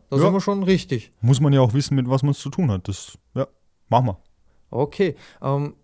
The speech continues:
Speaker 1: ja, dann schauen wir gleich mal rein einfach in die verschiedenen, äh, Bedrohungsstufen, beziehungsweise, ähm, heißen die dann nicht einfach Objektklassen?
Speaker 2: Ja, genau,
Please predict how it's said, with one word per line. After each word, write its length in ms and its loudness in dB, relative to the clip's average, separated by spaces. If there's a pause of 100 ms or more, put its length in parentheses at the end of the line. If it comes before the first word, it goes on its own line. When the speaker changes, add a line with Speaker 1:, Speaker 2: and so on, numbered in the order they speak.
Speaker 1:
ja, 140 -2
dann 220 -4 (100)
schauen 240 -6
wir 80 -2
gleich 240 -2
mal 140 -2
rein 260 -4
einfach 320 -4
in 100 -2
die 140 -4
verschiedenen, 720 -6
äh, 320 -12 (220)
Bedrohungsstufen, 1200 -6
beziehungsweise, 1120 -4 (480)
ähm, 320 -6 (600)
heißen 320 -6
die 120 -12
dann 140 -2
nicht 180 -6
einfach 420 -4
Objektklassen? 1040 -8 (1400)
Speaker 2:
Ja, 160 -2
genau, 320 0